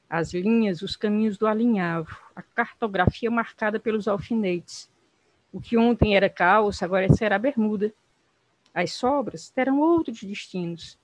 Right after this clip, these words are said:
A velha máquina de costura, quando fechada, já foi minha escrivaninha. Às vezes, servia de banco para aquietar a menina e tentar penteá-la. O seu lugar?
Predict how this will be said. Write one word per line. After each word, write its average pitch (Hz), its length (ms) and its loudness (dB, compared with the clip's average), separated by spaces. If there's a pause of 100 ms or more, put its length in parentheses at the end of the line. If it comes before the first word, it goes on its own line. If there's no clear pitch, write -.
(480)
A - 80 -4
velha 180 260 2
máquina 190 340 0
de 160 120 -8
costura, 226 600 -6
quando 185 220 -2
fechada, 196 580 -4
já 190 140 -4
foi 214 180 -2
minha 220 140 -2
escrivaninha. 220 880 -2 (680)
Às 190 240 -2
vezes, 226 420 8
servia 220 380 4
de 247 120 0
banco 220 580 4
para 190 160 -2
aquietar 196 420 -2
a 202 40 2
menina 202 460 2
e 233 60 -4
tentar 226 340 -4
penteá-la. 196 680 -2 (460)
O - 100 -18
seu 190 140 0
lugar? 185 420 -2